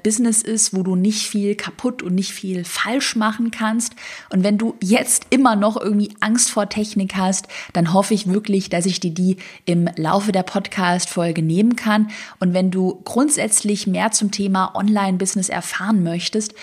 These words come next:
bei mir läuft gerade eine einundzwanzig Tage Online-Kurs-Challenge, komplett kostenlos, zu der ich dich gerne noch einladen möchte. Schau mal vorbei unter caroline preuß punkt de slash challenge.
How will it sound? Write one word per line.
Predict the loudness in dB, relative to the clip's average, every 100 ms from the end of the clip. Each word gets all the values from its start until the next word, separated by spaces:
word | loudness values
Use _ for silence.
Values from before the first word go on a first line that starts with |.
| -16 -4
bei | 0
mir | 4 4 4
läuft | 2 0 0 -2 -8
gerade | -10 -6 -2 -2 -2 -4
eine | -4 -2 -4
einundzwanzig | -4 0 2 2 0 0 2 2 0 -4
Tage | -6 -4 -2 0 0 0
Online-Kurs-Challenge, | 2 4 4 0 -2 -4 -4 -2 -2 0 0 0 0 -4 -6
komplett | -8 -8 -2 -4 -2
kostenlos, | -2 0 0 -2 -4 -2 -2 -4 -6 -18 -10
zu | -6 -2
der | 2 2
ich | 0 -2
dich | -2 -2 -8
gerne | -2 2
noch | 2 2
einladen | -2 0 0 0 0 -2
möchte. | -2 -4 -6
Schau | -4 0
mal | 2 2
vorbei | 0 -4 -2 -2 -2
unter | -2 -2 0 -2
caroline | -4 -6 -4 0 2 4 2
preuß | -2 -4 -2 -2
punkt | 0 0 0
de | -2 -2
slash | -2 -2 -4 -4
challenge. | -2 0 0 -2 -4